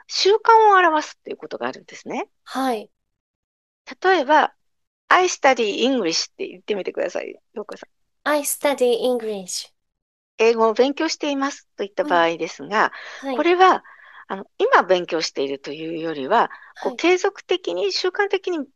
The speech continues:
Speaker 1: 勉強しているっていう意味になります。
Speaker 2: うん。
Speaker 1: だから、例えば、I、あの、走るって言ってみてください。私は走るで。
Speaker 2: I'm running.
Speaker 1: あ、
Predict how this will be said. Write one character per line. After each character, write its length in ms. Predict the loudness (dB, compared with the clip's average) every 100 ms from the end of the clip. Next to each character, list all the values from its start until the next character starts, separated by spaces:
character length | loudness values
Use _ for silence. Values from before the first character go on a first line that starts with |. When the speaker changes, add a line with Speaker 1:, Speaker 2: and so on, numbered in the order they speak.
| -6
Speaker 1:
勉 220 | -4 -4
強 220 | -4 -4
し 100 | -4
て 140 | -2
い 40 | 0
る 160 | -2 -4
っ 40 |
て 140 | -6 -4
い 60 |
う 180 | -6 -10 _ _
意 80 | -8
味 100 | -6
に 120 | -10
な 80 | -14
り 100 | -16 -18
ま 100 | -20
す。 140 | -20 _ _
Speaker 2:
う 100 | -6
ん。 340 | -4 -4 -6 -8 -14 -18 -18 -20 _ _ _ _ _ _ _ _ _ _ _ -18
Speaker 1:
だ 60 |
か 160 | -10 -6
ら、 260 | -4 -2
例 60 | 0
え 20 |
ば、 140 | 0 0
I、 320 | 0 0 -2 _
あ 180 | -6 -6
の、 200 | -10 -14
走 300 | -10 -2 0
る 80 | 0
っ 40 |
て 60 | -4
言 120 | -8 -10
っ 20 |
て 160 | -10
み 120 | -14 -14
て 80 |
く 80 | -14
だ 80 | -14
さ 100 | -16
い。 120 | -20 _ _ _ _
私 340 | -10 -6 -6 -2
は 100 | -2
走 320 | -2 -8 -10
る 140 | -16 _
で。 120 | _ _ _ _ _ _ _ _ -10
Speaker 2:
I'm 400 | -6 -4 -4 -2
running. 640 | -2 0 0 -2 -6 -14 -20 _ _ _ _ _ _ _ _ _ _
Speaker 1:
あ、 120 | -6